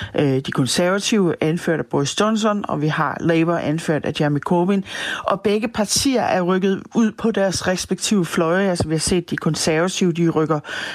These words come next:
langt til højre, og vi har set, øh, Labour rykke langt til venstre. Så det er et valg, der er meget lidt midtsøgende, meget lidt et,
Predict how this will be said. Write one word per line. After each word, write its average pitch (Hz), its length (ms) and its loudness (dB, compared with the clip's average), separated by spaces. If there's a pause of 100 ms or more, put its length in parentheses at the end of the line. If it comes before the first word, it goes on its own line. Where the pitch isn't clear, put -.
langt 180 320 2
til 175 140 0
højre, 175 360 2 (380)
og 185 160 0
vi 196 100 4
har 175 160 2
set, 170 420 -2
øh, 170 240 2
Labour 156 300 2
rykke 160 200 -2
langt 170 180 0
til 165 140 -2
venstre. 160 380 0
Så 180 180 -2 (140)
det 202 180 4
er 196 100 2
et 190 140 -2 (200)
valg, 214 340 0 (100)
der 226 60 2
er 208 260 2
meget 226 300 0
lidt 233 340 -2
midtsøgende, 214 460 2 (180)
meget 196 340 0
lidt 214 260 0
et, - 160 -2